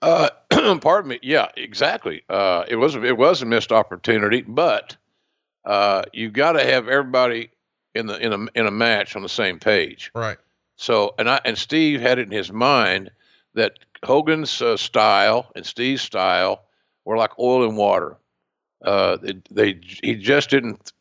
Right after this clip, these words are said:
Speaker 1: <clears throat> feel the, excuse me, the chemistry, uh, uh, of the, of having a, a really not, not a, Austin was never about having good matches. Austin was about having great matches. And he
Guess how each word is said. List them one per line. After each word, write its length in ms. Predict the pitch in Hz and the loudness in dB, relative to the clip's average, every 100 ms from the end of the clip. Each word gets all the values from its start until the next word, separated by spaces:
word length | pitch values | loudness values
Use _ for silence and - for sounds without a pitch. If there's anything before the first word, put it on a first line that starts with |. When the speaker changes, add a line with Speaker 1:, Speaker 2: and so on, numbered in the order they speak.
| - | -2
Speaker 1:
<clears throat> 200 | 208 123 | 0 2
feel 260 | 143 123 | 2 2
the, 140 | 110 - | -2 -8
excuse 340 | - 131 117 | -6 0 0
me, 80 | 98 | 0
the 80 | 87 | -2
chemistry, 640 | - 135 110 - 82 - _ _ _ _ _ - | 0 2 0 -2 -6 -8 _ _ _ _ _ -4
uh, 440 | 107 101 95 90 - | 0 2 4 2 0
uh, 200 | 104 95 | 0 0
of 200 | - 98 | 0 0
the, 80 | 92 | 2
of 280 | 87 98 87 | 2 0 0
having 300 | 110 107 98 | 0 0 -2
a, 80 | 85 85 - | -6 -8 -2
a 100 | 95 | 0
really 300 | 101 127 113 92 82 80 - - _ _ | 2 2 0 -4 -20 _ -20 -20 _ _
not, 140 | 131 135 123 107 | -4 0 0 2
not 160 | 135 | 0
a, 80 | 104 - _ _ _ | -2 -8 _ _ _
Austin 320 | 147 196 180 | -2 0 0
was 140 | 151 117 | -2 0
never 240 | 135 147 | -2 -2
about 260 | 120 110 107 | -2 -2 -2
having 260 | 110 90 | -4 -8
good 200 | 92 117 | -4 -4
matches. 540 | 95 95 87 - - - _ _ _ _ _ _ _ _ - | -4 -8 -8 -14 -16 -18 _ _ _ _ _ _ _ _ -2
Austin 340 | 127 160 165 | 2 2 0
was 120 | 151 | -6
about 240 | 123 117 113 | -2 0 0
having 320 | 110 104 87 | 0 -4 -10
great 360 | 76 113 113 104 | -4 -2 -2 -4
matches. 560 | 90 85 - - - _ _ _ _ _ _ - | -14 -14 -18 -20 -20 _ _ _ _ _ _ -4
And 280 | 120 107 | -2 -2
he 520 | 90 151 156 131 143 | -2 -4 -4 -6 -8